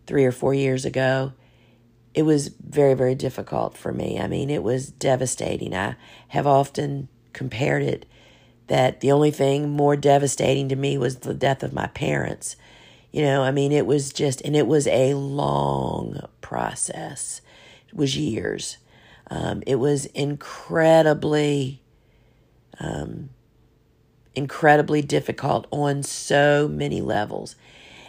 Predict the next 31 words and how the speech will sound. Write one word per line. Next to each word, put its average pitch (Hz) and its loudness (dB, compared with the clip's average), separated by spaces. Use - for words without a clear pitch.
And 131 2
I've 143 2
previously, 151 4
I 139 2
mean, 139 -4
there's 117 -4
blogs 143 2
about 139 4
it, 135 -2
um, - -8
where 123 -2
I 135 -2
talked 139 -2
about - -2
it. - -8
But - -2
one 165 4
of 160 6
the 147 4
things 156 0
that 151 0
I 147 -2
reflected 151 2
on 139 -2
last - -6
night 69 -4
is 71 -8
that 73 -6
the - -10
Gardener's 160 4
Workshop 147 -4